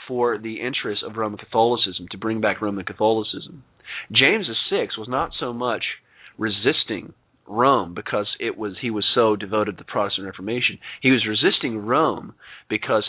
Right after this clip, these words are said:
he would have had to relinquish his sovereignty. That's the issue.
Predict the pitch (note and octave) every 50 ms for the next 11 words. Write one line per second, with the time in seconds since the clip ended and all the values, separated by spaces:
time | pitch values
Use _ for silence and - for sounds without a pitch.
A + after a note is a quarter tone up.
0 | - - C#3+ D3 D3+ C#3 B2 C3+ C#3 B2+ A#2+ A#2 A#2+ B2 G#2+ G2+ F#2+ - - G2
1 | A2 A2 G#2 G#2 A#2 C3 D3+ D3 - A#2+ F#2+ F#2 - - - - - - - -
2 | C3 A#2+ A2 G#2 G2+ - - - - - - C#3+ D3 E3 D#3+ C#3+ A2 F#2+ F2+ -
3 | - - - - _ _ _ _ _ _ _ _ _ _ _ _ _ _ _ _
4 | _ - B2 D#3 - - - A#2 B2+ D3 - - F#2+ - -